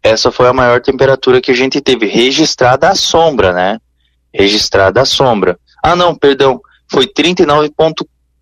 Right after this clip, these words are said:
quatro em Içara. Trinta e nove ponto quatro em Içara. E segundo lugar ficou Cri-, é, Criciúma.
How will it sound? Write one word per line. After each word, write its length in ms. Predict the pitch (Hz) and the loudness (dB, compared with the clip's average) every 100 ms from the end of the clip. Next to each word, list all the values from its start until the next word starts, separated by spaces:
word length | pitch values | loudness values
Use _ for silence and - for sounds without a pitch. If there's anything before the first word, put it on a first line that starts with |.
| - | -4
quatro 460 | 143 127 - - - | -2 -2 -4 -12 -10
em 160 | - 123 | -4 -2
Içara. 640 | 123 - - 113 107 92 - _ _ _ _ _ _ _ - | -2 -6 -2 0 2 0 -6 _ _ _ _ _ _ _ -6
Trinta 280 | - 127 127 | -2 0 0
e 20 | |
nove 240 | 117 117 - | 0 -2 -2
ponto 240 | 123 113 | -4 -4
quatro 360 | - 110 - 120 | -2 -2 0 -4
em 60 | |
Içara. 440 | 110 - 90 82 - _ - - - - | -2 0 0 0 -4 _ -20 -20 -20 -10
E 60 | 92 | -6
segundo 400 | - 107 113 120 | -2 0 0 2
lugar 280 | 117 113 113 | 2 2 0
ficou 240 | - 117 | -2 -4
Cri-, 240 | - 120 123 | -2 -4 0
é, 300 | 107 104 104 | 2 2 2
Criciúma. 640 | - 113 - 117 101 90 | -2 -4 -2 0 0 -4